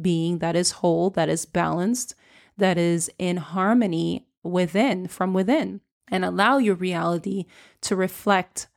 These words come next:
that inner harmony to you. And so it's interesting because you're not meant to be perfect. Your spiritual gifts don't make you perfect. Your spiritual gifts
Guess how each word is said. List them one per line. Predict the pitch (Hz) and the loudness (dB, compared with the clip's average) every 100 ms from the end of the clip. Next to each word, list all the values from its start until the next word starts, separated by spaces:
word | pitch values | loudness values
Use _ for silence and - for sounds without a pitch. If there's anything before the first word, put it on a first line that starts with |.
| _ | _
that | 175 185 180 | -4 -2 -2
inner | - 185 185 | -4 -6 -4
harmony | 202 214 262 190 165 | -2 0 2 0 -4
to | - | -6
you. | 165 196 202 - _ - _ _ - | -6 -6 -10 -16 _ -20 _ _ -14
And | - 196 185 185 185 - | -4 -2 -2 -2 -4 -4
so | - 208 196 190 - - - _ - | 0 4 4 4 -2 -16 -20 _ 0
it's | 214 214 - _ | 2 2 -6 _
interesting | 254 277 - 214 - 180 170 185 - 175 | 2 4 2 0 0 0 0 -4 -6 -2
because | 202 - 185 175 175 170 - - _ | -2 0 0 0 0 0 -4 -6 _
you're | 196 202 | -2 2
not | 208 214 208 - - _ | 4 2 0 -4 -16 _
meant | 196 190 220 | -4 0 0
to | 247 196 | -2 -4
be | 175 | -4
perfect. | 170 - - - - - | -6 -6 -8 -8 -12 -2
Your | 185 | -2
spiritual | - - 214 226 226 | 0 2 2 2 0
gifts | 185 185 - - - - | 0 -2 -2 -6 -6 -8
don't | 170 185 185 | -4 -2 -2
make | 180 170 | -4 -4
you | 180 | -8
perfect. | - 220 247 - - - - _ _ - | -2 -2 -2 -6 -10 -16 -20 _ _ -2
Your | 202 | 0
spiritual | 196 - 202 208 208 | 0 2 0 2 0
gifts | 208 170 - - | 0 -4 -4 -6